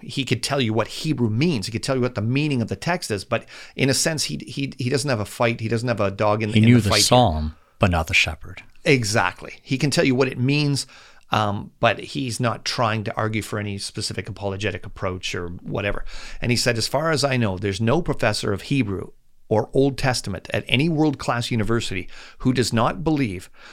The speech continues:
Speaker 1: that the writers of Genesis one through eleven intended to convey to the readers the idea that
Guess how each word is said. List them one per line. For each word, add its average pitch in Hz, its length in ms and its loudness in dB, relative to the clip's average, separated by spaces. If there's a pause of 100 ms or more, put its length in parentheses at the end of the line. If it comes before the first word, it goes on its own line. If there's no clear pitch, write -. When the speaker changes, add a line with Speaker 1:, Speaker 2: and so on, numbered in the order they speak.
Speaker 1:
that 117 160 -2
the 107 60 2
writers 110 360 4
of 113 100 0
Genesis 104 460 -2
one 104 240 0
through 147 160 0
eleven 104 340 0
intended 113 540 -2
to 147 80 -2
convey 107 380 0
to 107 120 -2
the 104 120 -2
readers 104 380 -2
the 104 140 0
idea 104 400 2
that 95 320 -4